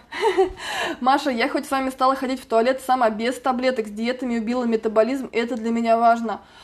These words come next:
Вы знаете, спасибо вам большое, что вот, э, вы смелая и написали про это, потому что огромное, огромное на самом деле количество женщин,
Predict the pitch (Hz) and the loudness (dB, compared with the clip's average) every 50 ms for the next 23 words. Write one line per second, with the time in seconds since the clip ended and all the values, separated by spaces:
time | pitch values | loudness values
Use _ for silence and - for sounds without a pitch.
0 | - - - - - - - - _ _ 226 233 254 240 247 262 277 269 330 349 | -20 -20 -20 -20 -20 -20 -20 -20 _ _ -6 -4 -2 0 2 4 6 6 8 6
1 | 349 - - 311 285 240 196 - - - - 240 247 247 - 320 320 294 277 247 | 6 4 0 0 0 0 0 -2 -4 -6 -6 -6 -4 0 0 0 2 2 0 0
2 | 254 262 254 240 240 247 254 - - 320 339 330 294 - - - 240 254 247 233 | 0 0 2 0 0 -2 -2 -2 0 2 2 2 2 0 -4 -4 -4 -4 -2 -2
3 | 247 247 240 - - - 226 226 226 226 220 214 226 269 285 269 240 - - - | -2 -4 -4 -6 -4 -2 0 2 2 2 2 0 2 2 2 2 2 0 -4 -8
4 | - - 247 277 320 339 311 254 220 - - 240 240 226 - 247 240 - 294 285 | -6 -2 2 4 6 6 6 4 2 0 0 -2 -2 -2 -4 -8 -6 0 0 2
5 | 269 254 226 226 226 220 226 240 233 233 233 220 - 208 202 208 220 240 254 254 | 2 2 0 -2 0 0 0 2 0 -2 -6 -8 -10 -8 -4 -4 -2 -2 -4 -4
6 | - - 220 - - 220 240 226 220 233 247 240 269 277 269 240 226 208 196 - | -4 -4 -4 -4 -2 -4 -4 -2 -2 0 2 2 2 2 0 0 -2 -2 -4 -4
7 | - 214 226 220 226 233 254 277 285 277 262 240 226 208 214 220 - - 240 226 | -4 -6 -4 -2 0 2 2 2 2 0 0 -2 -2 -2 -2 -4 -4 -2 -2 -2
8 | 226 233 226 226 233 254 254 226 214 220 - 214 226 233 247 233 - - - 214 | 0 -2 -2 -4 -4 -2 -2 -2 -2 -2 -4 -4 -4 -4 -6 -8 -10 -14 -10 -8
9 | 208 214 214 226 247 285 285 - - 240 | -6 -2 -2 0 0 -2 -2 -4 -6 -6